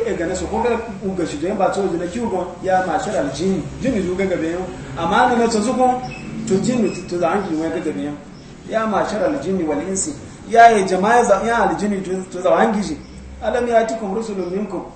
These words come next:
A, a sa tu ci biya ya ta ci bo. Ya kusuna alaikum ayati.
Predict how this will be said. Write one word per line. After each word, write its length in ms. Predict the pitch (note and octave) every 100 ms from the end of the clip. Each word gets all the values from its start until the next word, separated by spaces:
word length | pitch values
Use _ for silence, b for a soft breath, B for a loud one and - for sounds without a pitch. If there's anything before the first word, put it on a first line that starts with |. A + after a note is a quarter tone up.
| -
A, 180 | F#3 B B -
a 80 | D#3
sa 140 | F3+ A3
tu 120 | G3+
ci 120 | -
biya 280 | F3 G#3+ G3+ A#3
ya 80 | B3
ta 200 | D3+ C#3+
ci 120 | - G#3 F3+
bo. 100 | E3+ F3 F3 E3+ D#3 - - - - -
Ya 80 | G#3+ G#3
kusuna 460 | E3+ F#3 F#3+ E3+
alaikum 360 | D#3+ G3+ F#3+ F3+
ayati. 640 | F#3 F#3+ F#3+ F#3+ G3 G3+